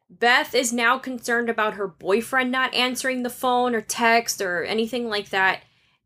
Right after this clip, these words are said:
And she's like, "I'm gonna go to his house in this huge snowstorm."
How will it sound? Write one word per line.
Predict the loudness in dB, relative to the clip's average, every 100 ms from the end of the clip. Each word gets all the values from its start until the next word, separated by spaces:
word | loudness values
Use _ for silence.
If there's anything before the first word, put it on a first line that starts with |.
| _ _
And | -2 -2
she's | 2 2 2
like, | 0 -2 0
"I'm | 0 2 0
gonna | 0
go | 2 2
to | 2
his | 0 -2 -2
house | 0 0 0 -8 -12 -14 _ _ _ _
in | -2 2
this | 2 2 -4 _ _ _
huge | -12 0 4 4 2
snowstorm." | -4 -2 -2 -2 -4 -2 -2 -4 -8